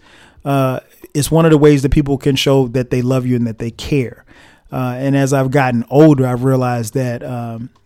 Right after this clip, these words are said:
you know, birthdays are pretty special. If for no other reason, you got a chance to see it, you know, 'cause there's a lot of people, you know, who aren't gonna see a birthday. And, you know, for, for that,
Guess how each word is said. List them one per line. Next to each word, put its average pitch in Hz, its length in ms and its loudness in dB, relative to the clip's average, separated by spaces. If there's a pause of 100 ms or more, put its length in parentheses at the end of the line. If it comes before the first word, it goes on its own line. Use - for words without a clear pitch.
(140)
you 202 80 0
know, 190 100 2
birthdays 240 420 2
are 214 80 2
pretty 196 240 -2
special. 190 400 -2
If 185 120 0
for 170 120 2
no 180 280 4
other 143 160 0
reason, 143 480 0
you 139 60 -6
got 131 200 -2
a 131 60 -6
chance 131 200 -8
to 104 120 -16
see - 380 -6
it, - 120 -18 (640)
you 170 60 -4
know, 151 120 2
'cause 147 160 -4
there's 151 180 -2
a 160 40 -2
lot 175 220 0
of - 80 0
people, 160 680 2
you 156 60 -6
know, 156 320 -4
who 160 180 0 (140)
aren't 170 240 -4
gonna 147 180 2
see 196 360 0
a 147 60 6
birthday. 90 540 -8 (560)
And, 139 480 0
you 175 100 -4
know, 135 120 -2
for, 135 340 -8
for - 240 -4
that, 139 600 0